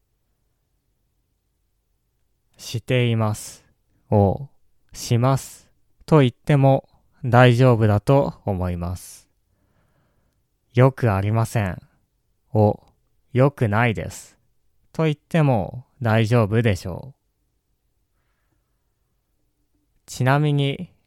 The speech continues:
ですが、文法を気にしなくていいというのは、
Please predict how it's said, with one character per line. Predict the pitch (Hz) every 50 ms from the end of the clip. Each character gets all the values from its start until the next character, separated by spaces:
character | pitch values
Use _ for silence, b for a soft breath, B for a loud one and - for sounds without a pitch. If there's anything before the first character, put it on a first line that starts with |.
| _ _ -
で | 117 98 85
す | - -
が、 | 95 98 95 92 82 - - 135 _ _ _ _ _ _ _ _ _ _ _ _ _ _ _ _ _ -
文 | 107 101 117 135 151 151 147 -
法 | - 143 143 139 139 139
を | 131 120
気 | _ - - 113
に | 117 127 135 131
し | - - - 120
な | 131 143 151
く | -
て | - - 104 95 98 101
い | 98 90
い | 82 - 143 - _ _ _ _ _ _ _ _ _ _ -
と | - 143 139
い | 139 147 147
う | 131
の | 107 95 92 98
は、 | 107 113 113 -